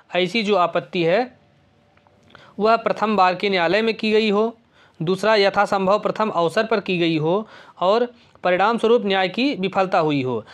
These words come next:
अर्थात ये जब तीनों शर्तें एक साथ जो है, पूरी होंगी, तो ही उसे जो है,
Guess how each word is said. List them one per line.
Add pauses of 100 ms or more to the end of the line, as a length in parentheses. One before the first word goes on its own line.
(160)
अर्थात
ये
जब
तीनों
शर्तें
एक
साथ (240)
जो
है,
पूरी
होंगी, (340)
तो (240)
ही
उसे
जो
है,